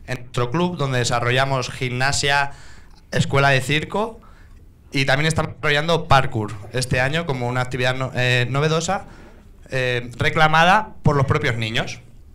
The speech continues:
El club, como os he dicho antes, lo consideramos nuestra piedra angular del proyecto, ya que ha sido, eh, la que nos ha dado la oportunidad de crear la cultura aquí en Cuenca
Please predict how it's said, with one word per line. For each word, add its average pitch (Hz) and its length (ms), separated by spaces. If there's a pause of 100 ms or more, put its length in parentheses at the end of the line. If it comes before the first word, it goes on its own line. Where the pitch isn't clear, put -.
(560)
El 160 200
club, 214 180
como 190 120
os 175 100
he 185 40
dicho 185 240
antes, 196 440
lo 156 120
consideramos 151 580
nuestra 160 280
piedra 151 220
angular 139 340
del 139 120
proyecto, 120 420
ya 127 160
que 151 80
ha 143 40
sido, 170 380 (760)
eh, 131 280
la 131 180
que 135 80
nos 127 180
ha 156 380 (160)
dado 156 220
la 170 80
oportunidad 160 520
de 131 140
crear 131 560 (140)
la 139 160
cultura 139 300
aquí 131 140
en 151 100
Cuenca 156 440